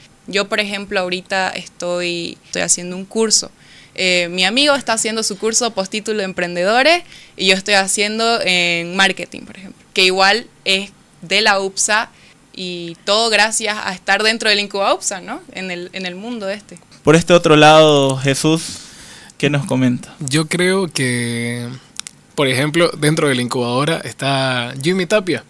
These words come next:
Speaker 3: un, un ingeniero en sistemas, y precisamente nosotros desarrollamos aplicaciones de, yo creo que, que todas las facultades deberían pon-, o sea, tener un sistema en el cual se encuentre sinergia entre personas que quieran emprender,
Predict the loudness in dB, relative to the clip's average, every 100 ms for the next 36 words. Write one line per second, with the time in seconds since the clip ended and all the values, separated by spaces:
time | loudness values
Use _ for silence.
0 | _ _ -20 -12 -2 0 0 0 -4 -8
1 | -8 -4 -2 0 0 0 0 0 2 2
2 | 2 -2 -8 -20 -16 -16 -16 -20 -4 0
3 | 2 0 -2 0 2 2 0 -2 -2 -2
4 | -2 -2 0 0 0 0 -2 -2 -4 0
5 | 4 4 2 0 -4 -6 -14 -20 -4 2
6 | 4 4 4 -2 -6 -8 -4 0 2 2
7 | 0 -4 -4 -2 -4 -4 -10 -20 _ -6
8 | -4 -2 -2 -2 -4 -8 -8 -8 -10 -6
9 | -4 -4 -10 -14 -20 -20 -20 -20 _ -20
10 | -20 -6 0 2 2 0 2 2 2 0
11 | -2 -2 -2 -2 -4 -2 -2 -2 -4 -4
12 | -2 -2 0 -2 -4 -6 -6 -6 -4 -2
13 | 0 -2 -4 -4 -4 -4 -4 0 0